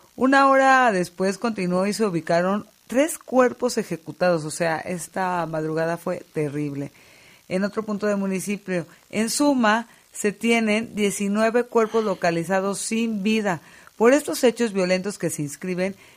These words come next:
enfatizó el titular de la Secretaría de Seguridad Pública de Michoacán, en la pugna entre el car-, es la pugna del cártel Jalisco Nueva Generación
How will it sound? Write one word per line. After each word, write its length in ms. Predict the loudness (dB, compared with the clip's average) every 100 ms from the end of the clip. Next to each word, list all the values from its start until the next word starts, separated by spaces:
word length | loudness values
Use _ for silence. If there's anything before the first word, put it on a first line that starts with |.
| -8
enfatizó 600 | -4 0 0 -2 -2 0
el 120 | 0
titular 360 | -4 -2 0 2
de 120 | 0
la 100 | 0
Secretaría 580 | -2 -4 -2 0 0 0
de 120 | -2
Seguridad 520 | -2 -2 -2 0 -2
Pública 420 | -4 -8 -4 -2
de 100 | -2
Michoacán, 640 | -4 -6 -8 -4 -2 -2 -6 -16 -20 -6
en 140 | 0 4
la 200 | 4 4
pugna 520 | 2 4 4 4 2
entre 320 | -2 -2 -4
el 120 | -6
car-, 240 | 2 2 2
es 260 | 0 0 2
la 200 | 0 0
pugna 420 | -4 -2 0 0
del 160 | 0
cártel 500 | 0 0 0 -2 -4 -8 -10
Jalisco 520 | -4 -2 -2 -6 -4
Nueva 260 | 0 0
Generación 580 | -2 -4 -4 -4 -2 -4